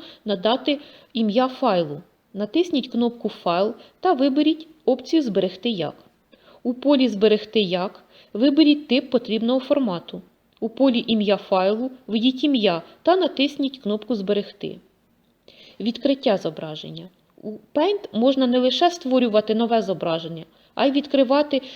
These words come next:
та відредагувати вже існуючі зображення. Для цього натисніть кнопку «Файл» та виберіть «Відкрити».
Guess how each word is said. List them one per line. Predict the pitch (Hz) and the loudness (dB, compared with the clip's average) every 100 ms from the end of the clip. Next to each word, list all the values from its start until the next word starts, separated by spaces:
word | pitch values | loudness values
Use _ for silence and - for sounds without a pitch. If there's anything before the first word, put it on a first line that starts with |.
| - | -4
та | - | 0
відредагувати | 233 208 240 226 233 247 269 269 - | 0 0 0 0 0 2 0 -2 -2
вже | 214 | 2
існуючі | 247 247 233 254 214 - 180 | 2 0 -2 0 0 -2 -4
зображення. | 175 160 156 147 147 147 160 - _ _ _ _ _ _ _ 220 | -2 -2 -4 -6 -10 -14 -16 -20 _ _ _ _ _ _ _ 2
Для | 302 | 2
цього | 320 277 226 220 | 4 2 2 0
натисніть | 220 320 330 294 - | 2 2 2 -2 -4
кнопку | 247 247 254 233 | -2 -2 -2 -4
«Файл» | - 185 190 208 - | -2 0 0 0 -2
та | 302 | 0
виберіть | 269 339 330 311 302 | 2 4 4 2 2
«Відкрити». | 269 294 - 180 156 - | -2 0 0 0 0 -6